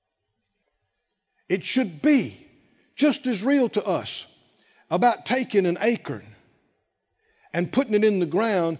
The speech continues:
and knowing it can become a tree. It could be, it should be just as real to us hearing a word, even like right now. Hearing a word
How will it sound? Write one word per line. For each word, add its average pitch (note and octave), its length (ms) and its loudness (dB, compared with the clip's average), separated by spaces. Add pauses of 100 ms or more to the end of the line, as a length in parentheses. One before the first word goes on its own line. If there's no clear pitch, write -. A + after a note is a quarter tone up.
(140)
and F3 260 0
knowing G3+ 320 2
it F#3 180 -4
can D#3+ 160 -4
become C#3+ 580 -4
a C3+ 80 -12
tree. C3+ 420 -10 (2000)
It - 140 -6
could G3 100 -8
be, B3+ 160 0
it B3 180 -4
should G3+ 200 -6
be A#3 120 2
just C#4+ 260 2
as C4+ 160 -2
real E4 180 6
to G#3 200 4
us G#3 160 0 (260)
hearing B3 480 2 (320)
a E3 60 2
word, F3 640 0 (120)
even A3 240 2
like A3+ 220 0
right C#4+ 160 -2
now. D#4 260 -6 (1200)
Hearing D#4 340 4
a G#3+ 60 4
word G#3 640 0